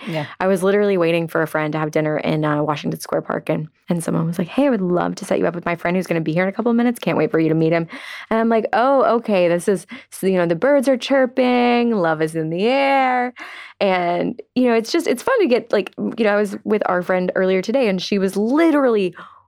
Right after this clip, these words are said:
Speaker 2: wolf whistled. It was <laughs> like out of a cartoon.
Speaker 1: <laughs>
Speaker 2: And it was just like, "Oh yeah, I guess, like, we're coming back. Like, people are alive."
Speaker 1: Mm-hmm. That's right, everybody. People are alive and we are coming back.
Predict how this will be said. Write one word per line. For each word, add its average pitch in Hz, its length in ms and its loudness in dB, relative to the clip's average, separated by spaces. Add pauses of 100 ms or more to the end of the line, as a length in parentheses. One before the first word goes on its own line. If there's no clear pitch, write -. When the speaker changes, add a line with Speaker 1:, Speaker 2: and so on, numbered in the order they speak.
Speaker 2:
wolf 196 640 0
whistled. 156 420 -2
It 233 160 2
was 269 260 0
<laughs> 262 100 -2
like 247 800 -2 (420)
out 226 100 2
of 240 100 2
a 214 60 0
cartoon. 190 840 0
Speaker 1:
<laughs> 247 500 0 (100)
Speaker 2:
And 202 400 2
it - 160 0
was 220 180 0
just 208 180 -4
like, 190 240 0
"Oh 269 100 4
yeah, 285 360 2
I 180 120 0
guess, 214 280 -2
like, 202 200 -2 (420)
we're 262 100 2
coming 311 360 2
back. 170 360 -2
Like, 185 160 -2
people 233 260 0
are 262 100 2
alive." 156 580 0 (160)
Speaker 1:
Mm-hmm. 202 320 2 (120)
That's 160 260 0
right, 190 160 2
everybody. 151 440 0
People 175 280 0
are 170 100 2
alive 175 480 2
and 156 160 -4
we 170 180 4
are 160 100 0
coming 165 380 0
back. 165 460 -2